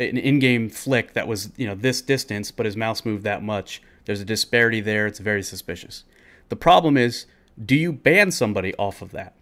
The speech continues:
Let's say they have five of those in a game, and they hit some incredible shots, but you're, there's no software detection. So you, you would then have what people in the scene hate, a manual ban. Don't know if players would be comfortable with it. Don't know if organizers would be comfortable with it.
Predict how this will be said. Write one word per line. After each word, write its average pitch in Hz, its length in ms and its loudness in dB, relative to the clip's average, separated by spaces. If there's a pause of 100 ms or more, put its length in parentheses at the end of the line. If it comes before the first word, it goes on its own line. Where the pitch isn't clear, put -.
(240)
Let's 123 140 -2
say 151 120 4
they 143 120 2
have 139 140 0
five 135 320 4
of 139 80 0
those 139 220 0
in 131 60 0
a 127 60 0
game, 110 380 -2 (180)
and 110 100 -2
they 110 80 0
hit 104 160 -4
some 113 160 -6
incredible 117 480 0
shots, 104 500 -4 (580)
but 123 160 0
you're, 120 160 -2 (340)
there's 120 220 0
no 127 140 2
software 123 480 0
detection. 92 560 -10
So - 120 -10
you, 107 340 -2
you 113 200 -4
would 110 140 -4
then 120 180 2
have 117 480 -2
what - 160 -10
people 110 260 -4
in 104 60 -2
the 101 60 -6
scene 104 260 -6
hate, 110 460 -4 (500)
a 110 60 -4
manual 113 560 2
ban. 101 440 -4 (500)
Don't 113 160 2
know 113 120 2
if 104 140 -6
players 131 280 0
would 139 100 -2
be 131 80 -2
comfortable 139 460 -4
with 139 140 -2
it. 147 160 -2 (300)
Don't 107 140 2
know 107 100 2
if 92 120 -4
organizers 123 520 2
would 120 140 -4
be 117 100 -6
comfortable 120 400 -6
with 113 180 -4
it. 117 180 -2